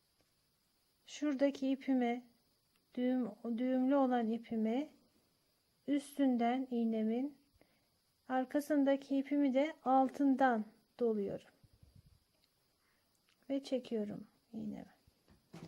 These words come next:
Düğümümü ortaya gelecek şekilde ayarlıyorum ve iyice sıkıyorum. Bir sonraki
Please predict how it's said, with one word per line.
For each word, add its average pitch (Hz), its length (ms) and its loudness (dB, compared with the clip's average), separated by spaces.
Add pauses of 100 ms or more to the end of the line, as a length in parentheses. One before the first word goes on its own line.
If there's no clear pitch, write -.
(440)
Düğümümü 262 680 2 (440)
ortaya 269 440 2
gelecek 226 480 -2
şekilde 214 480 -8
ayarlıyorum 262 800 2 (680)
ve 247 100 -4
iyice 262 280 2
sıkıyorum. 202 520 -8 (4000)
Bir 294 60 2
sonraki 285 760 4